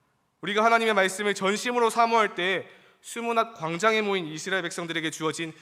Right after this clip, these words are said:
그 놀라운 부흥을 우리들 또한 경험하게 될 줄로 믿습니다. 그런데 우리가 세워야 할 진정한 성벽이 또 하나 있습니다. 그것은 바로 받은 은혜에 대한 감사입니다.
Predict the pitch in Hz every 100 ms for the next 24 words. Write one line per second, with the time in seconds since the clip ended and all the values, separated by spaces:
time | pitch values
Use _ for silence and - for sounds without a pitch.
0 | - - 165 143 151 170 160 143 139 147
1 | 170 127 - _ _ - 147 180 180 156
2 | 165 165 170 170 156 131 143 139 135 120
3 | 120 127 - 131 107 98 90 _ _ _
4 | _ _ _ _ _ _ _ _ _ _
5 | _ _ 180 185 180 208 214 220 220 214
6 | 202 196 - - - - 170 185 208 208
7 | 208 226 233 202 214 208 208 160 - 135
8 | 117 98 _ _ _ _ _ _ _ 135
9 | 165 185 165 165 220 - - _ 135 165
10 | 208 185 208 220 202 156 123 117 139 214
11 | - 117 117 143 127 131 123 101